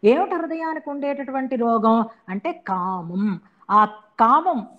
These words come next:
ఏ విషయకమైనటువంటి కామమైనా సరే అది ఇంకా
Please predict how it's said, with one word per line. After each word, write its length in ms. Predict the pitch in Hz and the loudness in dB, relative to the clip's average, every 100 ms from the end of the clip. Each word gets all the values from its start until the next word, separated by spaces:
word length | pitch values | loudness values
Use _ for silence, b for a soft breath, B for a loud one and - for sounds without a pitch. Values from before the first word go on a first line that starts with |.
| - | -10
ఏ 300 | 226 269 330 | -6 -4 -4
విషయకమైనటువంటి 1160 | 320 330 349 349 330 320 311 311 302 294 285 | -6 -6 -6 -4 -6 -6 -8 -10 -10 -12 -10
కామమైనా 760 | 294 269 254 262 254 240 233 311 | -2 0 2 2 0 0 0 0
సరే 600 | - 202 233 226 156 - _ 170 | 0 0 4 2 0 -16 _ -8
అది 180 | 180 | -6
ఇంకా 480 | 349 220 - 277 453 | -4 -8 -2 2 2